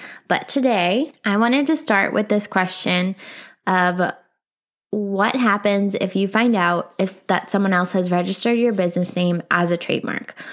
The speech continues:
or even your course name, or any other aspect of your branding. All right,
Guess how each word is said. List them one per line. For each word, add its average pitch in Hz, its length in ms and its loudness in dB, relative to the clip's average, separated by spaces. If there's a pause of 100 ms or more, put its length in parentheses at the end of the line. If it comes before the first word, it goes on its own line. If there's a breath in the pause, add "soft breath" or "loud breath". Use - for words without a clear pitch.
(240 loud breath)
or 202 180 2
even 202 380 2
your 208 160 2
course 175 360 -2
name, 165 360 -2
or 190 240 2
any 190 240 2
other 175 480 0 (120)
aspect 185 420 0
of 175 120 -2
your 151 120 -2
branding. 123 500 -6 (500)
All 202 80 2
right, 165 220 0